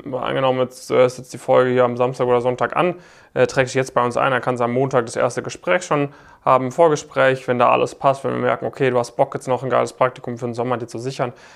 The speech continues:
dann finden wir wahrscheinlich direkt für Dienstag, Mittwoch einen Termin für die Status Quo-Analyse, äh, und dann können wir direkt ab Mittwoch, Donnerstag mit dem Coaching auch loslegen,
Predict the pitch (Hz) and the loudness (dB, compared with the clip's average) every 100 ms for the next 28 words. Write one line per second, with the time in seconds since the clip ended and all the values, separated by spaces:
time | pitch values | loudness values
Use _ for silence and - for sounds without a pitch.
0 | - - 113 135 131 123 123 123 123 123 | -20 -16 -8 -4 0 0 0 -4 -2 -2
1 | 123 123 131 127 120 123 - 120 117 123 | -2 -8 -4 -4 -4 -4 -4 -4 -6 -8
2 | 123 123 123 - 120 113 - 151 156 147 | -8 -6 -6 -4 -6 -6 -4 0 0 0
3 | 160 156 156 - _ _ 120 120 113 120 | 0 -4 -6 -20 _ _ -2 0 -2 -2
4 | 127 127 120 113 117 - - 123 - - | -2 -2 0 -2 -6 -10 -8 -6 -6 -2
5 | 123 123 123 123 - - _ _ 127 120 | 0 0 0 -2 -4 -14 _ _ -10 0
6 | 135 139 139 127 135 170 196 120 117 143 | 0 0 -2 -2 2 2 2 0 0 0